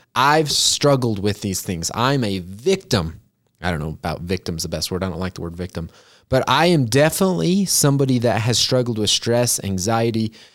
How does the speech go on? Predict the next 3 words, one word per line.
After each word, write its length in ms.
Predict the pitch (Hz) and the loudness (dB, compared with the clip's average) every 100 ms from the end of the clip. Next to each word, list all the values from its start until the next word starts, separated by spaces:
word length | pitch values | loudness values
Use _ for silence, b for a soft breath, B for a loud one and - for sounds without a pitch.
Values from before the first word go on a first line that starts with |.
| B | B
depression, 800 | 90 - 135 131 - 127 123 120 - _ - | -10 -2 2 4 4 2 0 -4 -8 _ -16
being 380 | 92 95 80 92 | -6 -4 -2 -2
nervous, 600 | 135 131 117 127 117 - | 2 2 2 0 0 -2